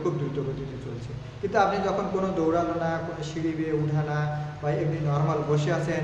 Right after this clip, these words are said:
রেস্টে আছেন, তখন যদি আপনার হৃৎপিণ্ড এরকম প্রতিযোগিতায় নামে, তখন আপনি ভাববেন যে আপনার হার্ট ফেল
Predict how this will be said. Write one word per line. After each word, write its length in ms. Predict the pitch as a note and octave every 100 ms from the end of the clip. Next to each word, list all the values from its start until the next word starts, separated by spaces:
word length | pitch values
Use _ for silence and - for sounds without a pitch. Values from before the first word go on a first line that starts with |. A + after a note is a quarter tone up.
| D#3
রেস্টে 280 | F3 - D#3+
আছেন, 240 | D3+ D#3+ D3 - - - E3+
তখন 300 | E3+ F3+ A3+ A3+
যদি 140 | G#3 F3+
আপনার 200 | - E3+ E3
হৃৎপিণ্ড 320 | D#3+ E3 E3 D#3
এরকম 300 | D#3 D3+ C#3+ D3 -
প্রতিযোগিতায় 580 | E3+ E3+ E3 D#3 E3 E3 D3
নামে, 240 | C#3 E3 D3+ - - - D3+
তখন 180 | D3+ E3
আপনি 140 | D3+ D3+ C#3+
ভাববেন 340 | C#3 D3 E3 D3+
যে 60 | D3 C#3
আপনার 240 | C#3+ C#3 B2+
হার্ট 220 | C3+ C#3+ C#3+ - - -
ফেল 220 | F3+